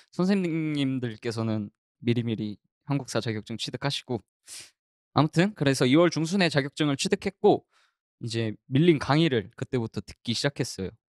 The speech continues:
학교를 다녀야 했기 때문에 저는 인강으로 강의를 들었고, 오월부터 유월은 또 교생 실습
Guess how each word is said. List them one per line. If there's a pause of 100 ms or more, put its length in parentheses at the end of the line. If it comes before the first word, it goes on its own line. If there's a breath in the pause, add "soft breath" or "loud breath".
(680 soft breath)
학교를
다녀야 (360)
했기
때문에 (300)
저는
인강으로
강의를
들었고, (1080 loud breath)
오월부터
유월은
또
교생
실습